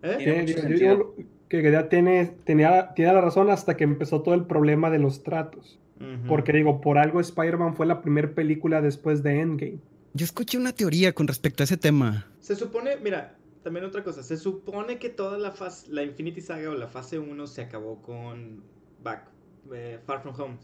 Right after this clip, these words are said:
Speaker 1: O sea que ese es, ese es el punto y aparte para el, la siguiente fase en el M C U. Entonces, se supone que el M C U podría continuar sin eso. O sea, de alguna u otra forma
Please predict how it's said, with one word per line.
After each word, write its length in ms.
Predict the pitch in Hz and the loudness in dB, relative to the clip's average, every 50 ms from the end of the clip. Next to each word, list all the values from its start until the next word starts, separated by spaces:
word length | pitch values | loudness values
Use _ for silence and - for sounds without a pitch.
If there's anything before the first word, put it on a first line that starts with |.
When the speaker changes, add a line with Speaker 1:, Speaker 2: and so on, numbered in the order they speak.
| - _ _ _ | -20 _ _ _
Speaker 1:
O 60 | 135 | -16
sea 160 | 123 139 139 | -16 -14 -10
que 240 | 139 147 139 139 - - | -6 -6 -6 -6 -6 -6
ese 240 | 156 156 156 165 170 | -6 -6 -6 -8 -12
es, 80 | 160 - - | -16 -14 -10
ese 180 | - 165 156 165 | -8 -8 -8 -8
es 100 | 165 160 | -8 -6
el 140 | 180 165 156 | -6 -6 -6
punto 360 | 151 - 165 165 170 170 180 | -8 -6 -6 -6 -4 -4 -4
y 80 | 170 165 | -4 -4
aparte 440 | 160 156 147 143 143 143 - 147 143 | -4 -4 -6 -8 -8 -6 -8 -10 -8
para 220 | - 143 127 127 | -8 -8 -8 -8
el, 300 | 123 120 117 113 110 92 - - _ _ _ _ _ _ _ | -8 -8 -10 -12 -14 -16 -18 -20 _ _ _ _ _ _ _
la 280 | 123 127 131 123 123 | -6 -6 -4 -6 -8
siguiente 480 | 120 - 131 123 127 127 127 123 - 135 | -10 -10 -10 -8 -6 -8 -6 -8 -10 -10
fase 380 | 123 143 131 131 123 - 135 131 | -10 -10 -12 -12 -10 -12 -12 -10
en 220 | 123 127 123 120 | -10 -12 -12 -12
el 140 | 120 117 117 | -12 -12 -12
M 140 | 113 113 110 | -14 -16 -18
C 320 | - - 123 117 117 135 | -20 -20 -18 -12 -10 -8
U. 160 | 156 156 139 - - _ _ _ _ _ _ _ _ _ _ _ _ - | -6 -6 -8 -10 -16 _ _ _ _ _ _ _ _ _ _ _ _ -16
Entonces, 420 | 127 127 143 143 139 - - - _ _ _ _ _ _ _ _ _ _ _ _ _ _ _ _ _ _ _ _ _ _ _ | -10 -6 -6 -6 -6 -8 -12 -20 _ _ _ _ _ _ _ _ _ _ _ _ _ _ _ _ _ _ _ _ _ _ _
se 140 | - 202 185 | -6 -6 -6
supone 580 | - - 208 - - - 185 214 233 240 233 | -6 -8 -12 -10 -10 -10 -10 -8 -10 -10 -10
que 120 | 233 233 226 | -6 -6 -6
el 100 | 208 208 | -6 -6
M 120 | 208 202 | -8 -10
C 220 | 196 226 220 202 202 | -12 -12 -10 -8 -8
U 100 | 202 202 | -8 -6
podría 360 | 202 202 190 185 180 175 175 | -6 -6 -4 -4 -6 -6 -8
continuar 800 | - 185 170 160 180 165 147 151 143 139 139 143 - - - - - _ _ _ _ _ _ _ _ _ _ _ _ _ _ _ _ _ _ _ _ | -10 -12 -10 -8 -8 -8 -8 -8 -10 -10 -12 -12 -14 -16 -18 -20 -20 _ _ _ _ _ _ _ _ _ _ _ _ _ _ _ _ _ _ _ _
sin 360 | _ - - 131 135 135 135 | _ -12 -12 -10 -10 -10 -10
eso. 460 | 131 127 135 123 - 202 214 220 214 - | -10 -12 -12 -12 -12 -12 -12 -12 -10 -10
O 100 | - 139 | -10 -10
sea, 240 | 127 143 147 147 143 | -8 -6 -6 -6 -6
de 140 | 127 131 147 | -4 -4 -2
alguna 300 | 143 139 139 147 151 165 | -2 -2 -4 -4 -6 -6
u 80 | 170 170 | -4 -6
otra 180 | 165 165 165 160 | -6 -6 -8 -10
forma 500 | 160 160 151 147 156 165 160 156 151 151 | -8 -10 -10 -8 -8 -10 -10 -12 -14 -18